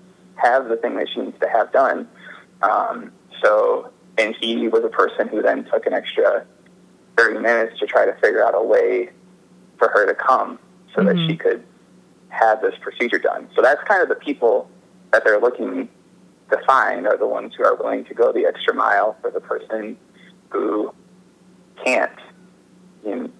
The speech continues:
Speaker 1: get the care that they need or, like, just misses it because they don't have transportation or they don't have money to get there or something like that.
Speaker 2: Yeah.
Speaker 1: So.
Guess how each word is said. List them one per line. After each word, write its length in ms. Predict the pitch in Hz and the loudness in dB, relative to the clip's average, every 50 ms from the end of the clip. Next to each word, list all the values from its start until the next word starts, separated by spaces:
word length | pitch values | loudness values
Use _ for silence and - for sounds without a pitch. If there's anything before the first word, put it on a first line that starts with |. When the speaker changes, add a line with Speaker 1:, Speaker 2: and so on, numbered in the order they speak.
| _ - | _ -4
Speaker 1:
get 180 | - 113 - - | -4 -2 -2 -2
the 80 | - | -6
care 260 | - - - 101 95 | -2 -2 0 0 0
that 140 | - 101 92 | 0 -2 -2
they 100 | - 104 | -2 -2
need 320 | 101 101 101 101 104 104 98 | -2 -4 -8 -6 -2 0 2
or, 320 | 98 98 104 113 - - - - _ _ _ _ _ _ _ - - | 4 4 4 2 -2 -6 -18 -20 _ _ _ _ _ _ _ -10 -6
like, 180 | - - - | -6 -2 0
just 220 | - 107 110 - - | 2 0 0 0 -2
misses 400 | 104 117 120 - - 117 110 107 | 0 0 0 0 0 -2 0 2
it 220 | 107 113 - - - | 2 2 2 0 -2
because 340 | 107 107 - - 107 - - - | -6 -4 -2 0 0 0 0 -2
they 100 | 117 - | 0 2
don't 200 | 120 110 - - | 2 2 2 2
have 160 | - 95 - | -2 -4 -6
transportation 760 | - - 110 107 - - - 107 - - 104 - - 107 107 | -6 -6 -6 -6 -6 -8 -10 -8 -6 -6 -6 -4 -4 -4 -4
or 80 | 110 98 | -4 -4
they 140 | 101 98 | -2 0
don't 200 | - 117 - - - | 2 2 2 2 -2
have 140 | - - - | -6 -6 -6
money 200 | 107 104 104 101 | -6 -6 -6 -8
to 100 | - 110 | -8 -4
get 220 | - 117 - - - | -4 -4 -4 -2 0
there 340 | 107 104 107 101 101 101 107 | 0 0 0 0 0 -2 -4
or 60 | 107 - | -6 -8
something 260 | 107 107 - - - | -10 -10 -8 -8 -8
like 180 | - - - - | -8 -8 -6 -4
that. 240 | 107 - - - - | -2 -2 -2 -2 -2
Speaker 2:
Yeah. 220 | - 196 190 175 | -2 -2 -2 0
Speaker 1:
So. 60 | 160 | 0